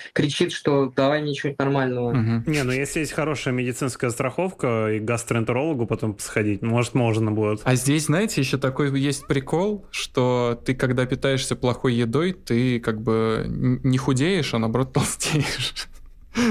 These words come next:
Speaker 2: То есть она вся плохая, она обычно очень жирная какая-то, калорийная, причем не просто жирная, она еще, там очень много углеводов, то есть там все будет в панировке, там повсюду будут всякие сухарики, крошки какие-то хлебные, еще что-то, всякие
Speaker 3: А там
Speaker 2: мучные.
Speaker 3: еще знаешь, что везде будет?
Speaker 2: Что?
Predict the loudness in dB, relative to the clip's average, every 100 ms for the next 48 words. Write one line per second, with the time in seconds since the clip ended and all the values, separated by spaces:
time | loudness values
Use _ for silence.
0 | 2 0 2 2 2 2 0 0 0 2
1 | 2 2 2 0 0 -2 0 2 2 2
2 | 2 0 0 0 -2 -2 -4 -6 -12 -10
3 | 0 2 4 2 2 0 0 0 2 0
4 | 0 0 2 2 2 2 0 0 -2 -2
5 | -2 0 0 0 0 0 0 2 2 0
6 | -2 -6 -8 -4 -2 2 2 2 2 2
7 | 4 2 2 0 0 0 0 -6 -4 2
8 | 2 2 2 2 0 0 0 0 0 2
9 | 2 0 -2 2 2 2 0 0 0 2
10 | 2 2 2 0 0 -2 0 -4 -4 -4
11 | -6 0 4 6 6 4 4 4 4 4
12 | 2 0 0 2 2 0 2 0 -2 -6
13 | _ -16 -6 -4